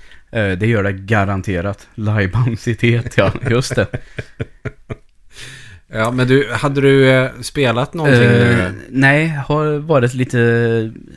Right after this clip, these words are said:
Speaker 1: kan man säga, sämre. Eller lite mindre spelande i alla
Speaker 2: Ja.
Speaker 1: fall. Eh, det finns ju såna här, eh,
Speaker 2: Det är nästan lite för fint väder för att spela. Det
Speaker 1: Ja,
Speaker 2: tycker till och med jag.
Speaker 1: visst är det så.
Speaker 2: Så
Speaker 1: Och
Speaker 2: att jag,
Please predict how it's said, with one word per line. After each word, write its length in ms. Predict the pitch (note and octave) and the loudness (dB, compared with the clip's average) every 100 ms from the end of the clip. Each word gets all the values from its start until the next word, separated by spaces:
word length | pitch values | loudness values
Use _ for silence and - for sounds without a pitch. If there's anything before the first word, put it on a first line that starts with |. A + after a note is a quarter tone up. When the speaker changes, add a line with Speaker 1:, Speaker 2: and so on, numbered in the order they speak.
| - | -8
Speaker 1:
kan 120 | A#2+ | -6
man 100 | B2 | -4
säga, 160 | C3 A#2 | -4 -6
sämre. 540 | - C#3 F2 F#2+ C#3 | -4 -2 -2 -2 -4
Eller 180 | C#3 C3 | 0 0
lite 220 | B2+ C3 | 0 0
mindre 500 | B2+ C3 A2 G2+ A#2+ | 2 2 2 0 -2
spelande 540 | C#3+ - C#3 F#2 F2+ G2 - | -4 -2 -2 0 -2 -6 -6
i 80 | A2 | -4
alla 120 | G#2 | -2
Speaker 2:
Ja. 60 | F#2+ | 0
Speaker 1:
fall. 160 | F2+ - - - _ _ _ | -2 -6 -16 -20 _ _ _
Eh, 380 | B2 A#2+ A#2 A#2 A2+ B2 - _ _ _ _ _ _ _ | 0 0 2 0 0 -4 -8 _ _ _ _ _ _ _
det 120 | C3 | -2
finns 320 | B2+ B2+ G#2 A#2 | 0 0 -2 -2
ju 300 | A2 A2 G#2+ | 0 -2 -2
såna 260 | B2 A2+ | -4 -2
här, 280 | A2+ G2+ F#2+ G2 | 0 0 0 0
eh, 480 | F#2+ F#2+ F#2 F2+ | -2 -2 -2 -4
Speaker 2:
Det 120 | F#2 F#2 | -4 -4
är 40 | |
nästan 440 | G2 G2+ - G2 | -4 -8 -8 -10
lite 260 | G2+ F#2 F2 | -10 -8 -10
för 100 | G2+ | -10
fint 300 | G2+ F#2 E2+ | -10 -10 -10
väder 340 | F2+ D#2 F2 | -8 -8 -10
för 160 | G2 G#2+ | -10 -10
att 80 | G2 | -10
spela. 340 | G#2 E2 D2 | -10 -12 -10
Det 120 | F#2 | -2
Speaker 1:
Ja, 140 | C3+ B2+ | 0 2
Speaker 2:
tycker 120 | C#3+ | 0
till 100 | D3+ | 0
och 40 | F#2+ | -2
med 100 | F#2+ | -6
jag. 320 | F#2 F#2 - | -8 -10 -8
Speaker 1:
visst 200 | B2+ B2+ | -8 -4
är 60 | B2 | -4
det 80 | A#2 | -2
så. 240 | C3 A#2 | -2 -2
Speaker 2:
Så 80 | F#2+ | 0
Speaker 1:
Och 60 | G#2 | -2
Speaker 2:
att 100 | G#2 | 0
jag, 320 | F#2 F#2+ | -2 -2